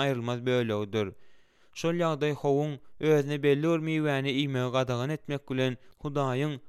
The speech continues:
onuň aladasyny edendigi hakda gurrun berýärmi? Ýa-da ol Hudaýyň sözlerinde onu öz başda karara gelme mümkinçiliginden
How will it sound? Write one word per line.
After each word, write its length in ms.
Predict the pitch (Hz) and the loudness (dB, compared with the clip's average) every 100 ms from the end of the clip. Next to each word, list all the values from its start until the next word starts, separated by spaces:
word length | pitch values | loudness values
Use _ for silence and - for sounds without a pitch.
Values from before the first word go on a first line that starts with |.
| - | -4
onuň 240 | 147 156 | -2 0
aladasyny 500 | 147 151 139 127 139 | 2 2 2 0 0
edendigi 460 | 135 143 160 156 139 | 0 0 0 0 -2
hakda 300 | 139 - 139 | -4 -2 0
gurrun 320 | 127 127 127 | 0 0 0
berýärmi? 600 | 120 120 147 165 139 107 92 - - - | 0 0 0 -2 -2 -4 -6 -16 -18 -6
Ýa-da 280 | 139 147 151 | -4 0 0
ol 160 | 151 143 | 0 -2
Hudaýyň 360 | 151 139 139 | 0 2 2
sözlerinde 760 | 139 160 147 143 131 123 139 131 - - | 0 -2 2 2 0 0 0 0 -8 -6
onu 180 | 143 143 | -2 0
öz 220 | 135 147 | 2 2
başda 260 | 139 120 147 | 2 0 -4
karara 460 | - 151 147 135 | -2 0 2 2
gelme 300 | 139 139 135 | 2 0 0
mümkinçiliginden 840 | 131 135 139 135 131 127 113 120 127 | -2 -2 -4 -6 -2 -2 0 -2 -2